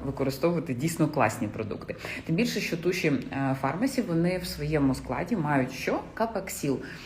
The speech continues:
який дуже класно підтримує і, е, прискорює, е, натуральний ріст волосечко. О, бачите, навіть вони вже з'явилися. Так, е, це в нас була така густенька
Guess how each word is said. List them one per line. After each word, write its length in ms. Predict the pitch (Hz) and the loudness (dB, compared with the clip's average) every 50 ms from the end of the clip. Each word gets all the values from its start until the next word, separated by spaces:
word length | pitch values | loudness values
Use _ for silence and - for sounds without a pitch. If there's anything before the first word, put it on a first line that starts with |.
| - - - - | -14 -12 -2 4
який 280 | 156 160 156 - 196 180 | 4 4 4 4 2 2
дуже 380 | 170 165 185 214 240 240 247 | 4 4 4 4 4 4 4
класно 480 | 233 - 196 175 180 180 - - 190 175 | 4 4 4 4 4 2 2 0 0 0
підтримує 1000 | 175 - 185 175 - - - - 165 165 160 151 143 143 143 143 160 185 247 320 - - - - - - - - - - - - - - - - - - - - - - - - - - - - | 0 -2 -4 -4 -4 -4 -2 2 4 6 6 6 6 6 4 4 4 4 2 0 -2 -2 -8 -12 -14 -14 -14 -14 -14 -14 -14 -16 -16 -16 -18 -18 -20 -20 -20 -20 -20 -20 -20 -20 -20 -18 -8 -2
і, 140 | - 196 180 170 - - - - - 156 | -2 0 0 -2 -4 -10 -10 -2 4 6
е, 400 | 160 160 165 160 160 156 160 156 156 160 | 6 8 8 8 6 6 4 4 2 2
прискорює, 840 | 175 190 190 185 - - - 160 151 156 175 208 214 196 165 139 - - - - - - - - - - - 160 | 2 2 2 2 0 -4 -2 2 4 4 6 6 6 6 4 4 2 0 -6 -12 -14 -16 -18 -16 -10 -2 2 4
е, 220 | 147 143 143 143 | 6 6 6 6
натуральний 600 | 147 151 147 156 156 165 170 175 170 165 156 147 | 6 4 4 4 6 6 8 8 8 8 8 6
ріст 280 | 147 151 156 147 - - - - - - - - - - - - - - - - - - - - - - - - - - | 6 4 2 2 -2 -6 -10 -14 -14 -14 -14 -14 -14 -16 -16 -16 -16 -16 -16 -16 -16 -18 -18 -20 -20 -20 -20 -16 -8 -4
волосечко. 520 | 139 123 113 110 107 - - - - - - - | -2 -2 0 -2 -2 -4 -8 -10 -10 -10 -4 0
О, 140 | 139 135 - - - - - - | 2 2 2 0 -2 -8 -2 0
бачите, 240 | 247 311 - - - 151 | 0 0 0 -2 -2 0
навіть 280 | 180 247 269 226 - 147 | 2 2 2 2 2 2
вони 280 | 143 151 165 202 233 233 - 139 | 2 2 4 2 2 0 -4 -6
вже 300 | 131 131 139 156 180 208 - - | -4 0 2 2 2 2 -2 -6
з'явилися. 600 | 135 131 - 147 127 117 117 98 - - - - - - - - - - - - | -6 0 2 2 2 4 2 0 0 -2 -6 -8 -10 -12 -12 -16 -16 -16 -6 0
Так, 300 | - 151 123 107 - - - - - - - - - - - - - - | 0 2 2 2 -2 -4 -10 -10 -10 -10 -10 -10 -10 -10 -10 -8 -4 -2
е, 220 | 131 131 135 131 - | 0 2 2 2 4
це 160 | - 190 220 | 4 4 4
в 20 | |
нас 200 | 226 170 175 175 | 6 4 2 2
була 240 | 160 139 127 143 147 | 0 0 -2 -2 -2
така 180 | 147 - 131 123 | -4 -4 -6 -6
густенька 560 | - - - - 127 135 151 147 156 147 | -6 -6 -4 -2 0 0 2 2 2 0